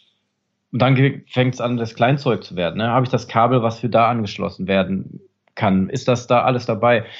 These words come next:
Ich gehe wirklich zwei, dreimal immer noch zu meinem, äh, kleinen Equipment-Schrank, wo ich dann halt wirklich immer noch mal reingucke, in jedes Fach gucke,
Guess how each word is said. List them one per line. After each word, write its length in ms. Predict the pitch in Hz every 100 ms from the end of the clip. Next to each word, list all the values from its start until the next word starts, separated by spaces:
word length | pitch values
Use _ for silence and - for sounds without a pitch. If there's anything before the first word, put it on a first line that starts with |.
| - -
Ich 120 | 107
gehe 160 | 139
wirklich 360 | 131 143 139 - -
zwei, 360 | - 127 127 147
dreimal 560 | 135 123 127 127 131
immer 240 | 135 143 139
noch 160 | 131
zu 180 | 131 -
meinem, 500 | 123 113 117 113 104
äh, 460 | 95 98 107 107 104
kleinen 280 | - 120 123
Equipment-Schrank, 800 | 120 - 143 131 113 - 120 127 123
wo 140 | 117
ich 100 | 113
dann 140 | 101
halt 180 | 104 101
wirklich 400 | 120 135 131 -
immer 100 | 120
noch 120 | 117
mal 120 | 107 101
reingucke, 640 | 113 123 143 135 147 143 - -
in 120 | 123
jedes 380 | 113 165 196 -
Fach 280 | 143 139 -
gucke, 480 | 110 95 127 139